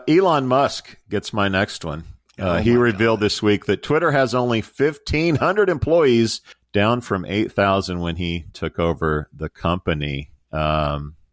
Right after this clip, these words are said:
Speaker 1: they're on track now to break even on cash flow, uh, as opposed to losing three billion dollars. So Musk has fired roughly eighty percent of the company, if you're, uh, keeping track at home, and the business is now arguably better off.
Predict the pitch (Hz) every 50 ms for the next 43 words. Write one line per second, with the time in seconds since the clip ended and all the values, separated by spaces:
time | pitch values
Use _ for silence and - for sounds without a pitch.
0 | _ _ - 98 107 127 139 135 - 156 143 143 143 - 131 120 120 120 113 92
1 | 107 110 110 113 110 - - - _ _ - 131 151 190 175 131 127 113 113 113
2 | 110 104 - - 123 117 127 143 - - - 104 95 95 95 98 110 - - -
3 | 98 95 92 90 85 78 90 85 87 - - 104 98 95 - - 98 95 95 92
4 | 85 90 87 87 - - 98 98 92 95 92 90 87 85 80 85 85 98 113 101
5 | 82 87 104 - - _ _ _ _ _ _ _ - - 143 143 139 147 160 190
6 | 196 - - - 151 139 - - 143 139 143 151 147 127 131 135 131 - - 127
7 | 127 123 - 117 123 139 143 156 151 - 143 131 - - 131 123 120 107 113 -
8 | - 117 110 101 - 104 98 98 104 113 110 - 101 98 92 - - 98 95 95
9 | 92 90 92 90 - - 90 90 87 87 85 - - 113 101 - 104 95 90 -
10 | 98 92 90 - - 80 85 90 87 90 92 92 78 85 95 95 92 92 104 123
11 | 120 117 131 123 - - 117 107 95 110 110 107 107 101 98 101 107 104 101 107
12 | 95 95 101 101 98 76 69 101 101 101 104 104 - 90 107 117 123 113 90 -
13 | - - -